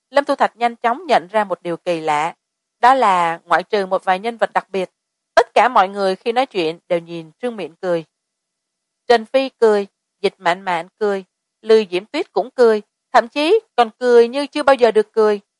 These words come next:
khiến Lâm Thu Thạch cảm thấy khó hiểu. Trình Thiên Lý thì khỏi phải nói rồi, người duy nhất nhìn thấy Trương Miện mà không cười, có lẽ chỉ có khúc gỗ Trình Nhất Tạ. Lâm Thu Thạch có phần mù mờ, nhất thời không hiểu những người khác bị làm sao.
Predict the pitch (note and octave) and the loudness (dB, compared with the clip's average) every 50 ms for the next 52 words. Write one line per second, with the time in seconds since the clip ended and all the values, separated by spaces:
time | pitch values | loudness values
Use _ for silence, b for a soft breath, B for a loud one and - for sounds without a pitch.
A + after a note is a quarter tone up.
0 | _ _ - D#4+ G#4+ G#4+ E4 D4+ - B3+ - A3 F3+ _ - D#3+ G#3 - - - | _ _ -6 -2 2 2 0 0 0 -6 -6 -6 -8 _ -4 -4 -4 -4 -10 -12
1 | C4 _ - B3 C4 F4 D#4 A#3+ G#3 D#3+ D#3+ G#3+ E4 _ _ _ _ _ _ _ | -12 _ 0 0 0 0 0 -4 -8 -8 -8 -10 -12 _ _ _ _ _ _ _
2 | _ _ _ _ _ _ _ _ _ _ _ _ _ _ _ _ _ _ _ _ | _ _ _ _ _ _ _ _ _ _ _ _ _ _ _ _ _ _ _ _
3 | _ _ _ _ _ _ _ _ - B3 A#3+ A3+ D#4+ F4 C#4 C4+ C4+ C4+ C#4 D#4+ | _ _ _ _ _ _ _ _ 2 2 2 2 2 -4 -4 2 2 2 2 2
4 | A4 - - F3 - - F#3 - G#3 A3 A#3+ A#3+ - D#4 A#4 F#4 A#3+ G#3 G3 F#3 | -2 -4 -4 -10 -4 -4 -2 0 -2 -4 -4 -6 -10 -10 -6 -2 0 0 0 -2
5 | _ _ _ _ - G#3+ G#3+ G#3+ A#3+ B3+ B3+ C#4+ G4 - _ - A#3 G#3 F#3+ F#3+ | _ _ _ _ -2 -2 -2 -2 -2 -6 -2 -2 -4 -4 _ -8 -8 -8 -8 -6
6 | A#3+ D#4+ - - D4 C#4+ C4+ B3 A3+ F3 F3 F#3+ _ G#3 G3 G3 - B3+ B3 A#3+ | -8 -8 -6 -6 -8 -8 -4 -4 -4 -4 -4 -6 _ -6 -6 -2 -2 -2 -2 -2
7 | - - A3 G3+ F#3+ F3+ _ _ _ _ _ _ - A#3 A#3+ A#3+ A3 F#3 E3 E3+ | -2 -2 0 0 0 -4 _ _ _ _ _ _ 2 2 2 4 4 0 0 0
8 | G3+ A#3 - - E3+ F3+ - G#3 - - - _ - F3+ D3+ B2+ G#3 A3+ - G#3+ | -2 -4 -6 -8 -10 -4 -4 -2 -2 -2 -4 _ 2 2 4 4 2 0 -2 -4
9 | F3 D#3+ G#3 C4+ _ - F#3 E3 D3+ D#3 F3 - _ _ _ _ _ _ _ _ | -4 -4 -6 -8 _ 0 0 0 0 -2 -8 -12 _ _ _ _ _ _ _ _
10 | _ _ _ _ _ _ _ _ - D4 D4+ D#4 D4+ - C4 G#3 - - G4+ - | _ _ _ _ _ _ _ _ 0 0 0 0 0 0 0 -2 -2 -4 -8 -2
11 | - B3+ G#3+ G3+ G3 G3 F#3+ F3+ F3 F3 F3 E3+ E3 D#3+ D#3 _ _ _ _ _ | -2 -2 -2 -2 -4 -2 -2 -2 -2 0 0 2 2 0 -4 _ _ _ _ _
12 | _ _ _ - B3 D#4+ _ - A#3+ G#3 F#3 E3+ E3+ - - A3+ A3 G#3 A3+ E3 | _ _ _ -4 -4 -4 _ -4 -4 -2 0 0 -2 -2 -6 -6 -6 -6 -6 -6
13 | E3+ G#3+ A3+ F#3+ G3+ A3 G#3 E3 - - B3+ D#4+ _ - E3+ D#3+ E3 E3+ D#3+ D#3+ | -6 -6 -6 -10 -14 -10 -10 -10 -8 -8 -10 -10 _ -10 -12 -8 -8 -8 -8 -8
14 | - - A#3+ A#3+ B3 B3 | -8 -6 -6 -4 -4 -6